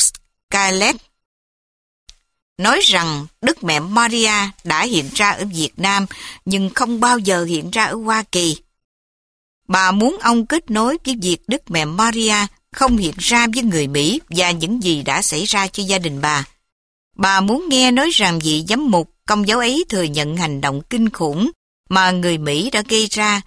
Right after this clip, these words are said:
và họ đang phải trả giá, nhưng tôi không lấy được những điều đó cho bà. Sadomas tiếng Pháp là tiếc quá, quá tệ, bà thở dài. Cô giống như một thiên thần,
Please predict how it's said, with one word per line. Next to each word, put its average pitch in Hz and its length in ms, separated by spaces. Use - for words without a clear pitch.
và 180 220
họ 143 320
đang 190 220
phải 151 300
trả 147 120
giá, 208 420
nhưng 196 280
tôi 185 340
không 180 220
lấy 190 200
được 160 220
những 160 220
điều 160 180
đó 151 280
cho 196 100
bà. 151 280
Sadomas 220 1000
tiếng 240 220
Pháp 269 360
là 165 140
tiếc 233 340
quá, 262 300
quá 247 320
tệ, 156 340
bà 170 120
thở 160 140
dài. 170 440
Cô 196 340
giống 208 240
như 214 240
một 151 300
thiên 214 260
thần, 151 260